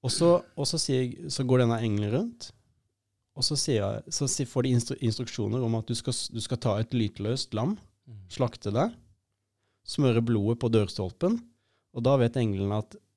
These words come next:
Speaker 1: de er, eh, der skal jeg ikke røre, der skal jeg gå forbi.
Speaker 2: Mm.
Speaker 1: Det er nettopp det ordet påske betyr, å gå forbi.
Speaker 2: Mm.
Speaker 1: Så har du dette påskemåltidet som Jesus feirer med disiplene sine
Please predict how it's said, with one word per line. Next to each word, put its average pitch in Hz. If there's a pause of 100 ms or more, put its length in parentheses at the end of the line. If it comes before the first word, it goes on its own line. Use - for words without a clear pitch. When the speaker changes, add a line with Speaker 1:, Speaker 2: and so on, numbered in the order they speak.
(300)
Speaker 1:
de 117
er, 110 (560)
eh, 107
der 117
skal 131
jeg 120
ikke 110
røre, 117
der 120
skal 113
jeg 104
gå 110
forbi. 104 (480)
Speaker 2:
Mm. 104 (240)
Speaker 1:
Det 123
er 123
nettopp 123
det 123
ordet 107
påske -
betyr, 113
å 110
gå 107
forbi. 101 (540)
Speaker 2:
Mm. 101 (1700)
Speaker 1:
Så -
har 139
du 131
dette 143
påskemåltidet 110
som 117 (240)
Jesus 120
feirer 104
med 95
disiplene 101
sine 113